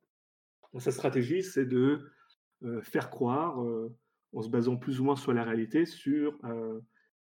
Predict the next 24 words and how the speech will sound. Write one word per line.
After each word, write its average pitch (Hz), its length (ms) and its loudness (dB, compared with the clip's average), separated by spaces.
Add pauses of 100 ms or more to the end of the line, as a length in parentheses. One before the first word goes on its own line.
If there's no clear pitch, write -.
(120)
sur - 240 -8
la 117 80 -2
perspective 143 600 -2
d'un 120 140 -2
putsch, - 380 -6
euh, 117 140 -4
communiste 135 640 -2 (400)
pour, 151 320 2
euh, 117 60 0
soulever 139 340 0
l'armée. 113 400 -2 (140)
Et 117 100 -10
donc, 123 260 -8
euh, 117 200 -6 (540)
s'adjoindre 131 600 2
l'armée 120 360 0
pour - 220 -10
que - 100 -6
la 123 240 -2
cagoule 131 600 0 (300)
et 143 140 4
l'armée, 120 360 0
euh, 107 280 -6
officielle, 165 600 -6